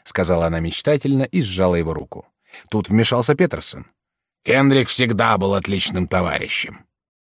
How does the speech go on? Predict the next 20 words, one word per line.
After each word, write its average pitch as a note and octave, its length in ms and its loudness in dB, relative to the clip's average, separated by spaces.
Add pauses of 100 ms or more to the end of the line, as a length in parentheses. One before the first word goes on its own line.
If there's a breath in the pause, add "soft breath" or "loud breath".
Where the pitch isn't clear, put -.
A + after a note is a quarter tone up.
(580)
Тут F#3 160 4
господин F3 440 4
фон E3 280 2
Тоттенбах F#2 640 2
заявил G2+ 420 0
не F#2 140 2
без F2 140 0
строгости: C3+ 760 0 (1040)
«В G#2+ 160 0
Новой E3+ 260 6
Германии E3 480 6
все F#3+ 220 4
мы C#3+ 100 6
товарищи, G#2+ 720 2
как E3 240 2
бы D#3 120 4
нас C3+ 300 4
ни C#3+ 80 2
тасовала G#2 540 2
судьба». D#2+ 500 -4